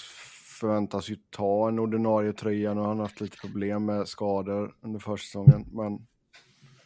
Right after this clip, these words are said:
sen är det ju lite logjam också för en t-, kille som typ Turcotte, liksom. Centersidan är ju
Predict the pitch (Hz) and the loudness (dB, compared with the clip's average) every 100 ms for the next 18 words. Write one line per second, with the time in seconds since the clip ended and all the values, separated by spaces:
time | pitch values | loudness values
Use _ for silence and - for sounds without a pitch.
0 | - - - - - _ _ _ _ - | -20 -20 -20 -20 -20 _ _ _ _ -20
1 | - _ - - 110 117 113 101 131 160 | -20 _ -4 2 4 6 4 4 4 4
2 | 131 - 123 123 110 98 95 110 110 110 | 4 4 6 8 6 4 2 4 4 4
3 | 101 - 110 107 113 104 123 110 - 120 | 2 -2 -2 0 0 0 -6 -10 0 0
4 | 104 95 101 87 - 107 92 - 117 104 | 2 -2 -4 -6 -2 0 0 -2 -2 -4
5 | 95 98 101 _ _ - 113 98 - 104 | -6 -8 -12 _ _ -2 0 0 0 -2
6 | 101 - 113 110 117 107 104 113 | -2 -4 0 2 2 2 0 0